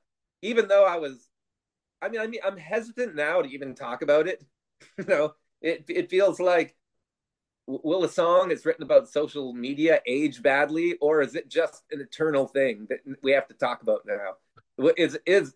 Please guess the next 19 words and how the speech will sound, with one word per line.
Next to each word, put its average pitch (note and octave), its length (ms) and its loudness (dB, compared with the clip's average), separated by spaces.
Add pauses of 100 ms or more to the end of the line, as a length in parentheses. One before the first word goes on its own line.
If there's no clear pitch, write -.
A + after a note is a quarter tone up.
is F3 380 -2 (160)
social E3+ 320 -2
media D#3+ 320 0
as C3 140 0
eternal D#3 500 -4
as B2+ 160 -6
love, A#2+ 380 0 (500)
you A#2 100 -10
know, A#2+ 340 -6 (720)
or, C3+ 260 2
or C3 240 0
a A#2+ 60 -2
broken B2+ 400 -6
heart A#2+ 360 -2
at A#2 100 -10
this - 180 -20
point? A#2+ 340 0 (1200)
But F#3 220 4
I, E3+ 380 2